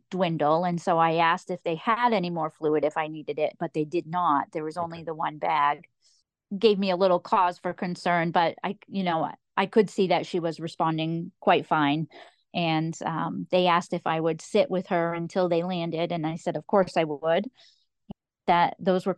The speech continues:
Speaker 1: kind of the next steps. And we were able to converse a little bit. Um, because I didn't have anything to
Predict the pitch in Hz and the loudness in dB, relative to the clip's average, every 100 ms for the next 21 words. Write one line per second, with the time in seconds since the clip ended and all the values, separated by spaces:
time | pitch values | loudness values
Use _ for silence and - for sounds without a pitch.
0 | - - 190 185 165 175 175 170 - - | -6 -4 0 0 0 -2 0 -2 -6 -10
1 | - 240 - - - - 156 160 170 156 | -2 0 -2 -10 -12 -4 -2 0 -2 -6
2 | - - _ _ 175 180 170 - - - | -14 -20 _ _ -2 -2 -2 -8 -16 -6
3 | 170 190 180 165 180 - - 170 165 214 | 4 6 6 4 0 -4 -8 -4 0 0
4 | 226 247 240 233 214 226 226 - - - | 2 0 0 0 2 2 0 -2 -12 -20
5 | _ - 180 170 170 180 - _ _ _ | _ -4 -2 -2 -4 -6 -10 _ _ _
6 | _ _ _ _ _ - 202 - 220 214 | _ _ _ _ _ -4 -2 2 4 4
7 | 185 - 190 185 185 - - _ _ _ | 2 0 0 2 -2 -6 -18 _ _ _
8 | _ _ - 202 190 233 185 185 - - | _ _ 0 2 4 4 2 -2 -14 -14
9 | - 214 202 190 190 185 - | 0 2 2 0 -4 -6 -6